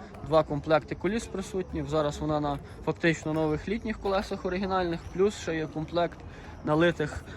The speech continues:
легкосплавних дисках хорошої зимової, зимових коліс хороших. Значить, так виглядає передня частина. Немає я-, ніяких сколів. Абсолютно, як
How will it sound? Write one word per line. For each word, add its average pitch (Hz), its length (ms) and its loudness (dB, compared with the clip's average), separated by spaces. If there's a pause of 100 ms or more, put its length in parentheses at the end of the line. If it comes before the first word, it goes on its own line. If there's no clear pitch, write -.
легкосплавних 160 760 4
дисках 165 420 0
хорошої 165 480 2
зимової, 147 680 0 (760)
зимових 170 480 2 (760)
коліс 135 340 -2
хороших. 135 400 -6 (1500)
Значить, 139 400 -6
так 135 220 0
виглядає 135 480 -2
передня 196 460 0
частина. 185 600 -2 (500)
Немає 151 480 6
я-, 143 220 4
ніяких 143 640 -2
сколів. 196 480 2 (920)
Абсолютно, 160 840 2 (120)
як 143 180 2